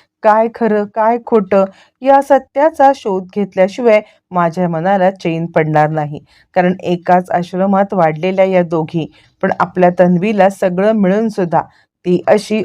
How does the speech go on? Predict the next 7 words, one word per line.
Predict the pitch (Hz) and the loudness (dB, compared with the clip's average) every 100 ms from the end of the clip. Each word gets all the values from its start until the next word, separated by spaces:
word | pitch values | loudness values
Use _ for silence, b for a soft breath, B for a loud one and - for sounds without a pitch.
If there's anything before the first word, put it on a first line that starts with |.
| 190 | 0
अर्धवटासारखी | 185 185 190 190 226 240 208 175 180 190 - | 0 2 2 4 4 2 0 -4 -6 -10 -4
आता | - 220 | 0 2
गेली, | 220 196 190 170 _ _ _ 185 | 2 0 -4 -8 _ _ _ -12
म्हणजे | 185 185 208 | -6 -4 -2
आपल्या | - - 190 185 - | -2 0 0 0 -2
तोंडाला | 190 185 180 214 | -4 0 2 0
काळं | 214 156 151 | 0 0 0